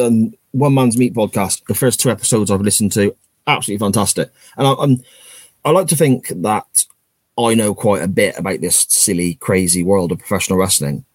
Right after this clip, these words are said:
But on each episode, uh, as you say, that the whole topic of the show is looking at, um, looking at wrestlers or gimmicks or shows from, like, the dusty annals of the internet and so on.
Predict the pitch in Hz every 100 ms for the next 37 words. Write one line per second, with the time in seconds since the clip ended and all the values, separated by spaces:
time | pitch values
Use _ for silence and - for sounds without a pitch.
0 | - 104 - 127 120 127 127 - - 127
1 | 135 - 110 107 143 131 127 - 131 95
2 | 104 110 107 104 120 98 104 98 - 101
3 | 92 101 98 101 92 - - - _ _
4 | _ _ - 87 82 80 110 113 113 110
5 | - 113 110 - 110 101 98 90 107 104
6 | - 101 92 - - 104 95 90 - 101
7 | 92 90 87 101 - 101 95 101 85 87
8 | 95 85 92 95 - 78 82 71 - 87
9 | 69